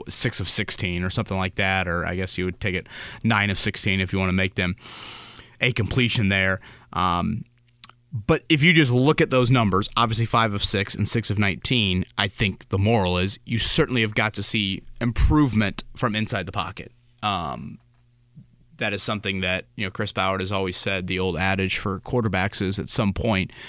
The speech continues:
you have to deliver from the pocket. Richardson is blessed with obviously incredible athletic gifts, and he made some big plays from the pocket. I don't wanna act like it was all just, f-, you know, awful play. I mean, certainly the ball to Donald, <laughs> or the ball to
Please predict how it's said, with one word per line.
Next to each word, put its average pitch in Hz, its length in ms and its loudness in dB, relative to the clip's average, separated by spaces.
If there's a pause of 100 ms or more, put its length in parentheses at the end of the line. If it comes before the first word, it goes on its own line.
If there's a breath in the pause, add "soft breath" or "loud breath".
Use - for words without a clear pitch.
(220 loud breath)
you 107 140 0
have 110 240 2
to 117 100 2
deliver 98 360 4
from 98 200 2
the 80 80 -2
pocket. 101 420 0 (400 loud breath)
Richardson 123 460 2
is 101 100 0
blessed 107 320 0
with 101 120 -6 (100)
obviously 95 480 2
incredible 98 680 0
athletic 92 440 0
gifts, 95 400 0 (280 loud breath)
and - 60 6
he 175 80 6
made 175 180 6
some 117 120 2
big 110 160 2
plays 107 200 0
from 113 140 0
the 90 80 -2
pocket. 113 360 0
I 104 100 2
don't 123 100 2
wanna 101 140 2
act 104 180 -2
like 98 140 -2
it 98 60 0
was 95 140 -2
all 98 200 2
just, 87 320 -8
f-, - 260 -12 (140)
you 101 160 0
know, 71 100 -12 (260)
awful 110 420 -2
play. 104 440 0
I 90 60 -4
mean, 92 120 -2
certainly 98 340 -2
the 90 80 -2
ball 92 200 0
to 92 80 -4
Donald, 104 600 0
<laughs> - 40 -20
or 139 100 -2
the 113 100 0
ball 110 240 2
to 95 180 -2